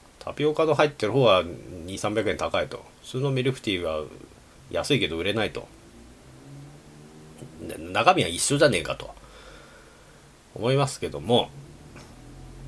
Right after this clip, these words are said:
でも、まあ、カナブンがす-、す-、カナブンのマニアが多くて、コガネムシは少ないとかね。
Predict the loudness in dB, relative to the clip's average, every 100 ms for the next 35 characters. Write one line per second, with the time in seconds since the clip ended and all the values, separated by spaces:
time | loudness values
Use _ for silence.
0 | -14 -16 -16 -8 -4 0 0 0 -4 -16
1 | -18 -20 -20 -20 -20 -18 -16 -16 -18 -18
2 | -16 -14 -12 -12 -10 -6 -6 -8 -16 -20
3 | -20 -20 -20 -20 -20 -4 0 0 0 -2
4 | -4 -4 -8 -10 -10 -10 -10 -2 2 4
5 | 2 2 2 2 2 2 0 -2 -4 -6
6 | -6 -8 -12 -12 -4 -4 -4 -6 -8 -6
7 | -6 -6 -8 -6 -2 -2